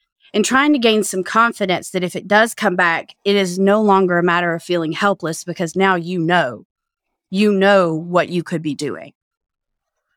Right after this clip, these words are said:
And to your point, trauma does live in the body, but that's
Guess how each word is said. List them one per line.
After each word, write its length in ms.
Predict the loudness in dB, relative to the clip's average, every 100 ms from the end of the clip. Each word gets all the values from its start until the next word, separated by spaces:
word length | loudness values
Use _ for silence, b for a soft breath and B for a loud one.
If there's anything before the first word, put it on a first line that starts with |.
| _ _ _ _ _ _
And 460 | -2 -2 -2 -6 -8
to 180 | -2 0
your 260 | 0 0 -2
point, 500 | -2 -4 -4 -8 _ b b b b
trauma 520 | 0 4 6 4 2
does 420 | 0 2 2 0 0
live 220 | 0 2
in 100 | -2
the 80 | -2
body, 480 | -4 -4 -8 -14 -4
but 160 | -2 0
that's 320 | 0 -2 -8